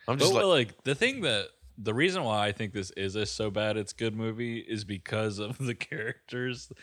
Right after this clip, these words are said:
Speaker 2: ability to flip on a dime. Like, they'll be like, <laughs> they'll be, like, happy, having a good time, flip right to, like,
Speaker 1: Depressed.
Speaker 2: having a fucking, like, depressed, angry,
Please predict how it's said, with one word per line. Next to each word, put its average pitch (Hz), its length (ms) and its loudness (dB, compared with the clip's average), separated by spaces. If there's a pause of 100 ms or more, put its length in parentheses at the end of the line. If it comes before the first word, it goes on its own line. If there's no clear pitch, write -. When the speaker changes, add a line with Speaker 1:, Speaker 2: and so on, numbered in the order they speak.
(280)
Speaker 2:
ability 120 640 4
to 98 80 -2
flip - 320 4
on 117 120 4
a 107 80 4
dime. 107 560 -2 (460)
Like, 104 360 4
they'll 143 160 6
be 180 160 0
like, 135 420 2 (400)
<laughs> - 340 -20
they'll 131 120 2
be, 143 100 2
like, 104 220 4
happy, 151 560 2
having 143 260 4
a 127 60 0
good 131 260 -4
time, 143 360 0
flip - 1000 4
right 127 200 6
to, 123 240 10
like, 117 280 12
Speaker 1:
Depressed. - 60 0
Speaker 2:
having 123 300 6
a 107 60 2
fucking, 110 420 2 (120)
like, 101 340 0 (220)
depressed, 135 760 4 (220)
angry, 127 720 2